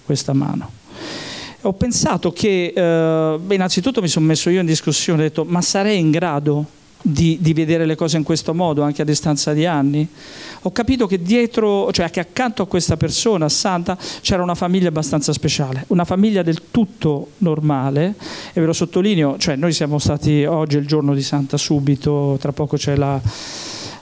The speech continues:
la, la presentazione, c'è stata giusto la presen-, la presentazione stampa,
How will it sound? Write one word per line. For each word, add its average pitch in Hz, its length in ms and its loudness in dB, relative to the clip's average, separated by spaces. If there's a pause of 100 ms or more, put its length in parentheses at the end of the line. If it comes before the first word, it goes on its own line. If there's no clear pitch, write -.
(100)
la, 139 600 0
la 135 100 0
presentazione, 151 880 0
c'è 143 120 0
stata 143 340 0
giusto 147 220 0
la 151 60 -2
presen-, 151 260 -4
la 151 80 0
presentazione 151 460 2
stampa, 147 520 -2